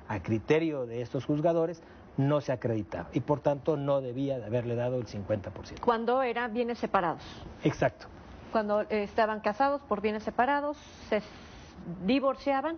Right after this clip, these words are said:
Speaker 1: Se
Speaker 2: entraban en este
Speaker 1: divorciaban.
Speaker 2: proceso, entonces
Speaker 1: Ajá.
Speaker 2: no le tocaba a la mujer ninguna, este,
Speaker 1: Compensación.
Speaker 2: compensación.
Speaker 1: En este caso, el cincuenta por ciento. Pero finalmente va a la Suprema Corte de Justicia de la Nación.
Speaker 2: Que fue un caso
Speaker 1: En una,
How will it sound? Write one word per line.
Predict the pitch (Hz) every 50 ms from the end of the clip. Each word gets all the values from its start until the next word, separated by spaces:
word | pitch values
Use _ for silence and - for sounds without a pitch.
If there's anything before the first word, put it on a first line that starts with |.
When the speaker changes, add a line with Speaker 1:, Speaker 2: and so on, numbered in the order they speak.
| - - - - -
Speaker 1:
Se | - - - 139
Speaker 2:
entraban | 131 131 - -
en |
este | 240 254
Speaker 1:
divorciaban. | 254 277 277
Speaker 2:
proceso, | 294 294 - 302 294 - 330
entonces | 302 - - 269
Speaker 1:
Ajá. | 269 262
Speaker 2:
no | 240 247 254
le | 262 262 254
tocaba | 262 254 220 - - 269 269 254 220 208
a | 214 226
la | 214 214
mujer | 214 214 - 226 226 233 - - - - - - - - - - -
ninguna, | 208 214 214 208 185 208 220 208 208 202 196 196 202 208 - - - - -
este, | 180 180 175 175 - -
Speaker 1:
Compensación. | 131 127 120 107 131 123 110 123 110 113 95
Speaker 2:
compensación. | - - 175 175 - 127 - - 78 - - - - - -
Speaker 1:
En | 120 127
este | 117 139 123
caso, | - 147 135
el | 151 -
cincuenta | - 123 107 120 117 104 107
por | 98 - 92
ciento. | 92 104 101 -
Pero | - 156 156 156
finalmente | - 170 180 196 202 202 214 208 - 190
va | 175 180
a |
la | 185 175
Suprema | - - 135 156 165 175 165 151
Corte | - 170 165 165 - 151
de | 123
Justicia | 110 123 113 - 147 127 147
de | 139 139
la | 139
Nación. | 147 127 - 185 214
Speaker 2:
Que | 202 - 220
fue | - 247
un | 240 233
caso | - 254 240 - - 247 226 208
Speaker 1:
En | - 135 139
una, | 143 147 143